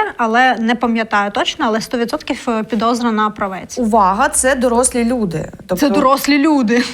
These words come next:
Speaker 2: коли ми кажемо про ці дві хвороби, ми їх якось так кляшово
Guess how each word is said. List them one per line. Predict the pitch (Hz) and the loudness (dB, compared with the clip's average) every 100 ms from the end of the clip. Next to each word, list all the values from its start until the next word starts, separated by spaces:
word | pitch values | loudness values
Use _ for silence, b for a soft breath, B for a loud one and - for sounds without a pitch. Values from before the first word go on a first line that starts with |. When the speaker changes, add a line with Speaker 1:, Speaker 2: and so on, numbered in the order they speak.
| - | -8
Speaker 2:
коли | - 214 | 0 2
ми | 220 | 2
кажемо | 220 240 240 226 | 0 0 -2 -2
про | 220 | -4
ці | 214 | -4
дві | 214 220 | -4 -2
хвороби, | 220 254 311 | 0 0 0
ми | 240 233 | 0 0
їх | 240 | 0
якось | 220 220 220 | 0 0 -2
так | 214 208 B B | -2 -4 B B
кляшово | - 196 254 | -4 0 0